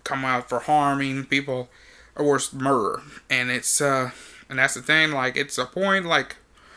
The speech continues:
we're pra-, technically gonna fight some, we're technically in a somewhat of a proto-civil war,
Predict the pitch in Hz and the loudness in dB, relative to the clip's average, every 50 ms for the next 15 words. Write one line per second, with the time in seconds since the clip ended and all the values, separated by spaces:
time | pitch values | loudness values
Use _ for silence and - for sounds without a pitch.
0 | - - - - - - _ 160 165 165 - - 220 214 202 - - 226 233 214 | -20 -20 -20 -20 -20 -8 _ 2 2 2 4 4 4 4 4 4 4 6 6 6
1 | 190 175 160 160 147 147 143 139 151 147 135 - - - 175 175 165 165 170 - | 6 2 2 2 2 2 4 6 6 6 6 6 0 0 0 0 -2 -4 -6 -10
2 | _ _ - 190 233 226 220 - 226 220 214 214 226 214 202 185 175 160 151 143 | _ _ 2 4 4 4 2 2 2 4 4 4 2 0 0 2 2 2 2 2
3 | - - 175 170 175 170 165 160 160 156 147 139 139 135 139 - - _ _ - | 2 2 2 2 2 2 2 4 4 4 4 2 2 0 -2 -4 -14 _ _ -20
4 | - - 165 165 160 156 156 156 147 - - 165 151 147 139 139 143 143 147 151 | -2 2 4 6 6 6 6 4 2 2 0 0 0 0 0 4 6 6 6 6
5 | 151 151 156 156 | 6 6 4 2